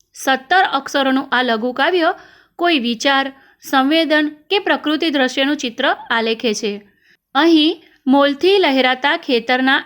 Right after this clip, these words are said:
એક ડુંડા પર બેસી ગીત ગાતી ચકલીનું ચિત્ર અંકિત થયું છે. કવિએ કહ્યું છે કે ચકલી જ નહીં, ડુંડું પણ ગાઈ રહ્યું, આખું ખેતર ગાઈ રહ્યું છે,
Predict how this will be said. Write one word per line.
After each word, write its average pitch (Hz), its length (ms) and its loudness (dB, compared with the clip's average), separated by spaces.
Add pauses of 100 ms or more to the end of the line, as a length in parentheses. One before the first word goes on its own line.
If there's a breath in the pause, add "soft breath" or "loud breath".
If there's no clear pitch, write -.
એક 339 200 -2
ડુંડા 247 360 0
પર 285 280 0 (360 loud breath)
બેસી 254 640 0 (240 loud breath)
ગીત 302 300 0
ગાતી 302 380 0
ચકલીનું 247 520 -2
ચિત્ર 247 320 -4 (300)
અંકિત 240 460 -4
થયું 214 240 0
છે. 208 320 -8 (280)
કવિએ 262 400 2
કહ્યું 277 320 2
છે 339 260 -2
કે 370 260 -2 (460 soft breath)
ચકલી 311 440 0
જ 370 80 0
નહીં, 370 680 0
ડુંડું 240 360 0
પણ 339 220 0
ગાઈ 247 240 2
રહ્યું, 214 440 -4 (400 soft breath)
આખું 262 340 -2
ખેતર 277 440 0
ગાઈ 240 240 0
રહ્યું 220 240 -2
છે, 202 480 -10